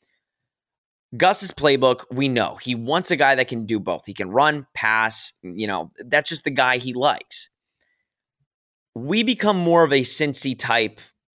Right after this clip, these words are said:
offense, and don't, like, now we have more playmakers than Cincy. There's a reason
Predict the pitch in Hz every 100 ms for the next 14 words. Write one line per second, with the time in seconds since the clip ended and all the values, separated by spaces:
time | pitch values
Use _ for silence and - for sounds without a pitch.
0 | - 127 120 - 76 107 - - - 135
1 | 131 - 117 _ _ _ 110 123 120 -
2 | 123 - _ _ - 131 135 160 151 143
3 | 127 - 147 120 95 - 69 - 85 -
4 | 69 - 58 - 104 101 117 110 107 101